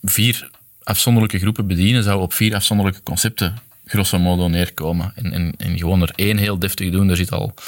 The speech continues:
zit al heel veel waarde in en dat gaat al de nodige, los van het feit dat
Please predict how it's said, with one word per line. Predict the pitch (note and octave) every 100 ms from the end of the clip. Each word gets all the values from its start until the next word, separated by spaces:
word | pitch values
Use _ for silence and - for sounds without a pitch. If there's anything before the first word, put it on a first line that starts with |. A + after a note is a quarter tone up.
| -
zit | - -
al | E2+
heel | F#2
veel | G#2 F#2
waarde | F2 G2+ A2+
in | A2
en | F#2+
dat | F2+
gaat | -
al | G#2+ G#2
de |
nodige, | G2 G2 G#2+ G#2+ G#2 - - - -
los | F2
van | -
het | E2+
feit |
dat | F2+